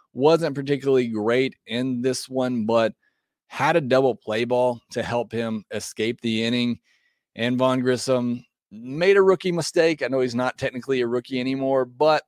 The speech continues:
he tried to flip the ball to second before he actually caught the ball. And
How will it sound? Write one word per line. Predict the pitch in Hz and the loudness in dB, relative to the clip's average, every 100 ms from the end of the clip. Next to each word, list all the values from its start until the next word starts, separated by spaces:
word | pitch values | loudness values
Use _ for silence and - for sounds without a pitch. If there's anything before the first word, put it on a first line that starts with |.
| _ | _
he | 120 | -14
tried | - 135 127 | -2 0 2
to | 139 | -2
flip | _ 156 170 | _ -2 -2
the | 156 | 0
ball | 151 147 139 | 4 6 4
to | |
second | 131 139 123 151 - | 0 0 0 -2 -4
before | 117 123 117 | -4 -2 0
he | 120 117 | 0 -2
actually | 117 - 123 113 113 _ - | -4 -4 -4 -4 -6 _ -14
caught | - 117 110 | -8 -8 -8
the | 104 | -6
ball. | 101 98 95 - _ _ _ _ | -2 -2 -4 -8 _ _ _ _
And | - 139 147 | -6 -2 -2